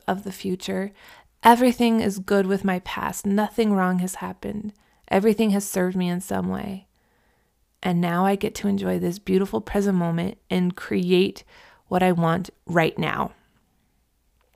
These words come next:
What are you doing right now as you're listening to this? Instead of thinking about what you're going to be doing in an hour, what you're gonna be doing in thirty minutes, and what you need to get done, come to this moment and say, "Who am I? What am I doing right now?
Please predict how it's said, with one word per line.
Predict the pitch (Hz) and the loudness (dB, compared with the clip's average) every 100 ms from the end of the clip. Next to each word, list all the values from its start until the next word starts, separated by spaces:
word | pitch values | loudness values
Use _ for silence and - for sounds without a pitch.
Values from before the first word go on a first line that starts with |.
| _ _ _ _ _ - _ | _ _ _ _ _ -20 _
What | 185 175 | 0 4
are | |
you | 190 208 | 6 6
doing | 196 185 185 | 8 6 6
right | 175 - | 4 0
now | 165 147 | -2 0
as | - 175 | 2 2
you're | 180 | 2
listening | 196 240 208 185 | 4 4 4 2
to | 180 | 0
this? | - 196 - - - - - - - | -4 -6 -10 -14 -20 -20 -20 -20 -18
Instead | - - 202 | -12 0 2
of | 214 | 4
thinking | 240 | 6
about | 226 214 | 6 4
what | 208 | 4
you're | 208 | 0
going | 190 196 | 2 4
to | 220 | 6
be | |
doing | 220 208 202 | 6 6 6
in | 202 | 6
an | 202 - | 4 2
hour, | 165 165 170 180 | 2 4 2 0
what | - - | -2 0
you're | 180 | 0
gonna | 185 196 | 2 4
be | 208 | 4
doing | 185 185 185 | 4 6 6
in | 190 | 6
thirty | 196 190 | 4 2
minutes, | 185 170 165 - - | 2 0 -2 -6 -6
and | 165 | -2
what | 165 - | 0 2
you | 175 | 4
need | 196 | 4
to | 202 | 6
get | 208 | 4
done, | - 185 165 170 - _ _ _ | 8 8 8 2 -6 _ _ _
come | - - 185 | -4 2 4
to | 208 220 | 6 6
this | 214 214 | 6 4
moment | 180 165 165 - | 4 2 0 -2
and | 170 170 | -4 -4
say, | - 165 156 160 - | -2 -2 -2 -4 -12
"Who | - 214 220 - | 0 2 2 2
am | 180 180 | 4 4
I? | 170 | 2
What | 165 170 | 2 2
am | 180 | 2
I | 175 | 2
doing | 175 160 160 165 | -2 -2 -4 -4
right | 165 - | -8 -10
now? | - - - | -12 -12 -12